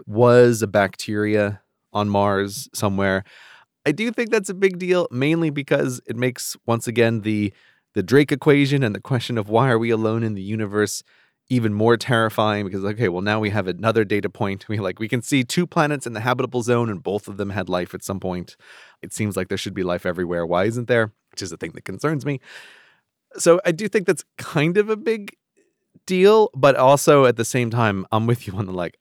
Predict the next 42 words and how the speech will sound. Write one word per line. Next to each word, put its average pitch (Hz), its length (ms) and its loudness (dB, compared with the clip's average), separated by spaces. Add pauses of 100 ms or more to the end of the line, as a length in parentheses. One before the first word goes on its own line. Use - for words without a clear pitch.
(260)
I 135 80 4
don't 104 180 0
care. - 280 -14
<laughs> - 80 -6 (300)
Like, 143 120 0
I 151 120 6
don't 151 180 4
care 135 160 4
if 120 80 2
they 120 80 2
find 110 240 -2
a - 20 0
lake 104 220 -4
full 95 220 -2
of 87 100 -6
flamingos 80 640 -8 (540)
until 92 260 -4
we 87 80 -8
start 82 240 -4
actually 78 560 -6 (180)
landing 87 340 -6
people 80 280 -10
on 71 140 -8
Mars. - 420 -10 (100)
And 92 120 -12
then 85 160 -8
it's 82 100 -12
like, 78 220 -6
"Boy, 180 220 8
look 196 200 2
at 165 60 -2
all 165 160 -2
this 190 240 -4
real 139 160 -2
estate. - 320 -10 (420)
We 117 120 -8
need 139 180 -2
to 143 80 -10
do 123 160 -6
something 78 300 -8
with - 160 -12
it." - 80 -10